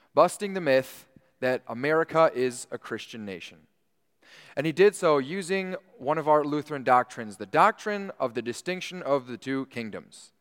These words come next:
And if you've forgotten, don't worry, I forget it too sometimes. But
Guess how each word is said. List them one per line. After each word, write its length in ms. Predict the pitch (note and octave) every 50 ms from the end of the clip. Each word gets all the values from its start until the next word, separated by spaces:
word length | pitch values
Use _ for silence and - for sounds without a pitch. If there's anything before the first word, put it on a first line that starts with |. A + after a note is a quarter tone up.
| _ _ _ _ _ _ -
And 80 | A#2 C3+
if 120 | C#3 -
you've 140 | - F3 D#3+
forgotten, 580 | - G3 F#3+ F3 F#3 F#3+ G3 F#3+ F#3+ G3 G3 F3 - _ _ _ _ _
don't 300 | - A#2+ C3+ C#3+ D3+ C#3+
worry, 340 | A#2 G#2+ G#2+ A2 A2+ A#2 A2+
I 120 | A2+ A#2
forget 240 | A#2+ - C3+ B2 B2
it 80 | B2 -
too 160 | - C#3 C3+
sometimes. 600 | - - A#2 G2 F#2 - G#2+ G#2 G#2 G2+ F#2+ -
But 320 | - E3+ F#3 F3 - -